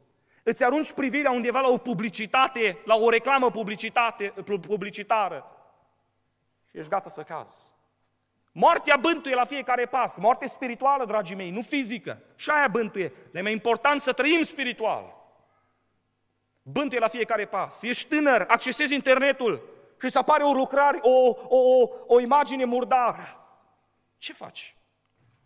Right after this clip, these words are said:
Bântuie moartea la fiecare pas. Știți ce a făcut Hristos? Haideți să ne uităm la vremea aceea. În vremea în care Domnul Iisus a venit,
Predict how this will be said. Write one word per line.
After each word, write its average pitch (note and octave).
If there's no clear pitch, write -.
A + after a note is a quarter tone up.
Bântuie C4
moartea A#3+
la F3
fiecare E3
pas. -
Știți D#3+
ce -
a D3
făcut C3+
Hristos? A#2+
Haideți F#3
să D#3+
ne D3
uităm C#3
la C3+
vremea B2+
aceea. G#2
În C#3+
vremea G#3+
în F#3
care F3
Domnul D#3+
Iisus C#3
a C#3
venit, A#2